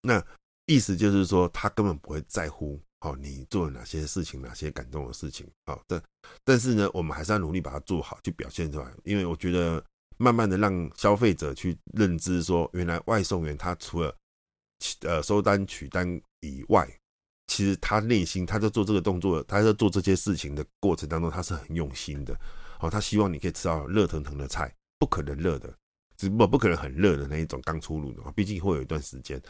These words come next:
但是他已经尽快或者是想尽办法让他保住他的温度，好，让他不至于变得冷太快。好，这是每个，我希望是，我想也是每个外送员从事外送的这个工作的一个初衷啦。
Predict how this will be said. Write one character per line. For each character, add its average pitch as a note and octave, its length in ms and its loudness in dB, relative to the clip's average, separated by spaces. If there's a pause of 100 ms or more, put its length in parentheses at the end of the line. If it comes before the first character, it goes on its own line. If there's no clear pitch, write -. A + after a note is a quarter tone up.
(340)
但 G#2+ 140 0
是 F#2 100 -6
他 F2+ 240 -4
已 E2 60 -2
经 E2+ 180 -2
尽 F#2 220 -2
快 E2 240 0
或 F2+ 180 -2
者 F2+ 60 2
是 F2 80 0
想 D2 180 -6
尽 F2+ 160 -4
办 F#2 180 0
法 C2 220 -12
让 E2 140 -6
他 D#2+ 80 -8
保 C2+ 200 -8
住 F2 140 -6
他 D2+ 80 -8
的 C#2+ 80 -6
温 C#2 300 -10
度， D2+ 180 -6 (360)
好， D#2 100 -4
让 F2+ 120 0
他 F2+ 120 -2 (100)
不 F#2+ 120 -4
至 G#2+ 280 0
于 D2+ 140 -4
变 F2+ 200 0
得 D2 120 -6
冷 C#2+ 260 -8
太 D2 280 -8
快。 - 180 -2 (480)
好， D#2+ 100 -4
这 A#2+ 140 2
是 A#2 80 2
每 F2 180 0
个， D#2+ 320 0
我 F2 100 -4
希 G#2 140 -2
望 G2+ 140 0
是， F#2 200 -6
我 G#2 120 0
想 G2+ 160 -2
也 E2 80 -2
是 G2 80 0
每 F2+ 160 0
个 C#2+ 100 -6
外 E2 140 -2
送 D#2+ 160 -4
员 C#2+ 160 -6
从 D2+ 240 -8
事 F2+ 240 -2
外 E2 160 -4
送 D#2+ 160 -8
的 D2 80 -6
这 E2 100 -6
个 D#2 60 -4
工 D2+ 180 -8
作 D#2 140 -4
的 C#2 100 -8
一 D2 60 -8
个 C#2+ 120 -8
初 C#2 260 -12
衷 C2 260 -10
啦。 - 100 -16